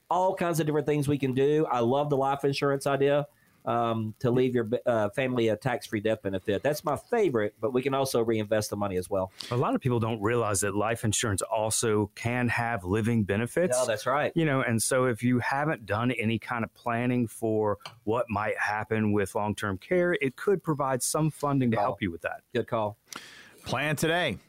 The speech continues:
Speaker 3: own tomorrow. Question and answer portion of the program, again, powered by Guardian Investment Advisors. Check out the website, G I A plan today dot com. Great resource for retirement.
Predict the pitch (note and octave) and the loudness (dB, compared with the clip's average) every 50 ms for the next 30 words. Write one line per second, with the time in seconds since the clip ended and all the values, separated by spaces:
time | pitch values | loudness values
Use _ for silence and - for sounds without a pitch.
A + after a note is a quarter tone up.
0 | - - C3+ C3+ C3+ C#3+ D3+ D#3 D3 - E3 D3+ D#3 E3+ F3 D#3+ C3+ G2 E2 - | -8 -4 -2 0 2 2 2 2 2 2 0 0 2 2 2 0 0 -2 -4 -4
1 | - - D3 D#3+ D3 - - D3+ C#3+ C#3 D3 D3+ D#3+ D#3 - C#3 A#2+ - E3 D#3+ | -4 -2 -2 0 0 0 0 0 2 2 2 0 0 0 0 -2 -2 0 0 0
2 | D3+ - - D3 C#3 C3 C3 A#2+ - D3+ D3 D3 C#3 C#3 C#3 C#3 C#3 C#3 C3 B2 | 0 0 0 0 0 0 -2 -2 -2 0 0 0 0 0 -2 0 0 0 0 0
3 | B2+ A#2+ A2+ - D3+ D3+ D#3 D#3 D3+ C#3 B2 B2+ B2 A#2+ A#2 G#2+ C3 B2+ C#3 D3+ | 0 -2 -2 -2 -2 0 0 0 0 0 0 -2 -2 -2 -2 0 0 0 0 0
4 | D#3 D#3 D#3+ D#3+ D#3+ D#3 - C3 A#2+ A#2+ A#2 A#2+ B2+ C3 - - C3 C3 - - | 0 2 2 2 0 0 0 0 0 2 2 0 0 -2 -2 -2 -2 -2 -2 -2
5 | G#2+ G2 F#2+ G2+ A2 A2+ B2 C3+ B2+ - C#3+ C#3+ C#3 - - E3 D#3+ - F3 E3 | -4 -4 -2 0 0 0 0 -2 -2 0 -2 -2 -2 -2 -2 -2 -2 -2 -2 -2
6 | - B2+ G2 F#2 G#2+ A2+ A2+ G2+ - F2+ D2 C2+ C2+ - - B2 C#3+ F#3 G3+ - | -2 -2 0 0 0 0 0 0 -2 -2 -2 -4 -4 -4 -2 0 0 0 0 -2
7 | C#3 C#3+ D#3 F3+ E3+ - A#2 A#2 C3 D3+ F3 - - C#3 B2+ C3+ C#3 D3 D#3 D3 | -2 -2 -2 -2 -2 -2 -2 0 0 -2 -4 -4 -4 -4 -2 0 0 0 0 -2
8 | - C3 A2 F#2+ G#2+ A2 B2 C3+ B2 A2+ G2+ G2+ F2+ - - A2+ A2+ A#2 A#2 A2+ | -2 -4 -2 -2 -2 -2 -2 -2 -2 -2 -4 -4 -6 -6 -6 -4 -2 -2 -2 -4
9 | F#2 G2 - A2+ A#2 C#3 E3+ E3 C3+ C#3+ C#3 C#3 C3 - - B2 B2 A#2+ A2+ - | -4 -4 -2 -2 0 0 -2 -2 0 0 0 0 0 0 0 0 0 0 -2 -4
10 | - A2 G2+ F#2+ F#2+ F#2 - - B2+ C3+ C#3 C#3 C#3+ C#3+ C3+ - | -4 -2 -2 -2 -2 -4 -4 -4 -4 -2 0 0 0 0 -2 -4